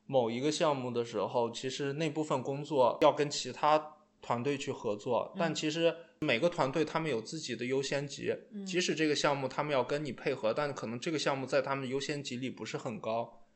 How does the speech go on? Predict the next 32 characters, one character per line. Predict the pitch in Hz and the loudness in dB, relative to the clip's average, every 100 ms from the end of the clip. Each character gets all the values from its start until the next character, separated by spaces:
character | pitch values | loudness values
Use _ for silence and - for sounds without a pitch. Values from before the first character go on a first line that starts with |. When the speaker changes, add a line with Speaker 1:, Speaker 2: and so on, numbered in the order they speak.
| - | -16
Speaker 1:
这 | - | -4
时 | 170 | 0
候 | 165 151 | 2 2
你 | 143 | 0
可 | 117 - | -4 -4
能 | 113 117 | -4 -4
需 | - 147 | -2 2
要 | 131 | 2
考 | 131 117 | 2 -2
虑， | 120 | -2
就 | 120 127 | -6 -6
是 | 123 113 | -6 -6
说 | - 120 | -4 -4
你 | 120 | -4
跟 | 110 151 | -4 -2
这 | 175 | 0
个 | 156 | 2
人 | 120 117 | 2 -2
合 | - 113 | -2 -4
作， | 120 110 | 0 -2
他 | - 147 | 2 0
可 | 147 | 0
能 | 120 120 | -4 -4
没 | |
有 | 131 | -4
时 | 120 - 117 | -4 -4 -4
间 | 139 151 | -4 -4
去 | 165 | -4
跟 | 127 110 | -4 -4
你 | 104 | -4
合 | - 107 | -6 -8
作， | - 107 - | -4 -6 -6